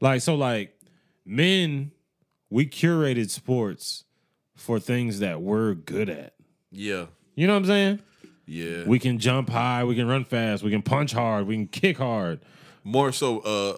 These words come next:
Speaker 2: a masculine sport.
Speaker 1: Yeah.
Speaker 2: But you know what's crazy, though? Like, we enjoy fighting, and we enjoy watching women fight also.
Speaker 1: Yeah, but also when you're watching a fight, it's, it's really exciting to see Amanda Nunes 'cause she fights like a dude.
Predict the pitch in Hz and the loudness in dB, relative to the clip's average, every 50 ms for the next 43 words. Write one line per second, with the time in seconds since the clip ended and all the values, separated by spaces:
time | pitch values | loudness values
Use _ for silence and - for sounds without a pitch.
0 | 98 98 95 98 98 101 98 - - - 85 85 87 - - - - 165 180 185 | -4 -6 -4 -2 -2 -2 -2 -4 -8 -12 -12 -10 -12 -12 -14 -14 -10 -8 -6 -4
1 | 175 180 190 190 185 190 185 165 139 113 95 82 80 78 - - - - - - | -2 0 4 4 4 6 6 4 4 2 0 -2 -6 -10 -14 -20 -20 -6 -2 0
2 | 165 165 247 226 214 202 196 196 180 - - 220 220 214 214 208 202 196 190 190 | 0 0 0 2 2 2 2 2 0 -2 -2 -2 0 0 0 0 0 0 -2 0
3 | 180 170 160 160 151 143 131 117 - - - _ _ _ _ - 95 131 156 170 | 0 0 0 0 0 0 0 -2 -4 -8 -16 _ _ _ _ -6 -2 0 0 0
4 | 165 135 135 143 135 131 - 156 165 196 190 160 143 135 123 - - 98 104 117 | 2 2 2 2 2 2 0 0 0 0 -2 -4 -4 -6 -8 -8 -8 -6 -4 -2
5 | 127 127 120 104 120 113 104 104 107 110 - 95 104 131 170 139 110 - - 95 | -2 -2 0 0 0 2 2 2 0 0 -2 -4 -6 -4 -4 -4 -4 -4 -2 -2
6 | 101 107 117 139 147 - - 71 71 - _ _ _ _ _ _ _ _ _ _ | -2 -2 -2 -4 -6 -8 -12 -16 -16 -18 _ _ _ _ _ _ _ _ _ _
7 | _ _ _ _ _ - 107 107 110 120 127 127 127 123 120 107 113 113 110 95 | _ _ _ _ _ -8 -4 0 2 4 4 4 2 0 0 0 -2 -4 -4 -4
8 | 101 113 113 120 117 117 117 - 123 104 101 101 98 98 98 98 98 95 - 101 | -4 -2 -2 0 0 -2 -2 -2 -2 0 0 0 0 0 0 0 0 -2 -4 -4
9 | 92 - 113 101 95 78 65 - - 131 131 107 - - 143 147 151 - - 143 | -4 -4 -4 -4 -4 -6 -8 -4 -2 -2 -2 -2 -2 0 2 2 2 2 2 2
10 | 170 208 208 190 170 156 - 170 147 143 139 127 120 113 - - 139 117 104 107 | 4 4 6 4 4 2 2 2 2 2 0 0 -2 -2 -2 0 0 2 2 2
11 | 113 113 110 104 107 113 110 104 98 92 92 - 101 90 - - 101 - - 95 | 0 0 0 0 2 2 2 2 0 0 -2 -2 -2 -2 -2 -4 -4 -2 -2 -2
12 | 95 85 90 85 78 80 80 87 90 85 80 69 | -2 -2 -2 -4 -4 -2 0 0 0 0 0 -2